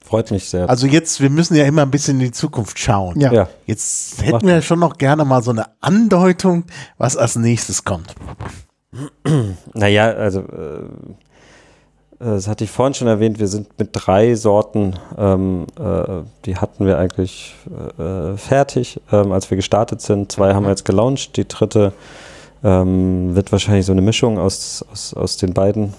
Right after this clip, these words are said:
Speaker 1: farblich
Speaker 2: Mhm.
Speaker 1: gesehen.
Speaker 3: Mhm.
Speaker 1: Äh, ich wird dann wahrscheinlich eher so in die Richtung Rosé gehen.
Speaker 2: Mhm.
Speaker 1: Ähm, und dann arbeiten wir noch so ein bisschen an ein paar anderen Themen, ähm, die gerade irgendwie so aufpoppen. Ähm, ja.
Speaker 2: Mhm.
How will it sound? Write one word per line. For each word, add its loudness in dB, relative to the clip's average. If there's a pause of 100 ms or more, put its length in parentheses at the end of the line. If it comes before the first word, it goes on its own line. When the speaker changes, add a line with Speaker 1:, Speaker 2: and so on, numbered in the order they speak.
Speaker 1:
farblich -4
Speaker 2:
Mhm. -8
Speaker 1:
gesehen. 0
Speaker 3:
Mhm. -2
Speaker 1:
Äh, 2 (220)
ich -20 (360)
wird -6
dann -4
wahrscheinlich -8
eher 0
so -4
in -6
die -4
Richtung -4
Rosé 4
gehen. 2 (580)
Speaker 2:
Mhm. -2 (140)
Speaker 1:
Ähm, 2 (280)
und -2
dann 4
arbeiten 4
wir 4
noch 2
so -2
ein 2
bisschen 0
an 2
ein -8
paar 2
anderen 2 (240)
Themen, 2 (300)
ähm, 2 (100)
die -12
gerade 2
irgendwie 4
so 2
aufpoppen. -2 (200)
Ähm, 0 (1040)
ja. -6 (760)
Speaker 2:
Mhm. -6